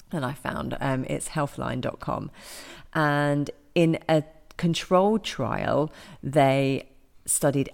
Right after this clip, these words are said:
eighty-one participants that had a mild cognitive impairment.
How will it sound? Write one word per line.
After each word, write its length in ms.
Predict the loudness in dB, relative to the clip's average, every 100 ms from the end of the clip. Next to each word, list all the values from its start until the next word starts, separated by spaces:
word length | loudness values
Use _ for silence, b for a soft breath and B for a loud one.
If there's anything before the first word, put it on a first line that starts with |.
| 0
eighty-one 720 | 0 0 -4 -2 -2 -2 -6 -12 -10
participants 600 | -6 -4 -6 -6 -8 -6
that 140 | -6
had 200 | -2 0
a 40 |
mild 520 | 2 2 2 2 0 -2
cognitive 480 | -4 -4 -4 -4
impairment. 720 | -4 -2 0 0 0 -4 -8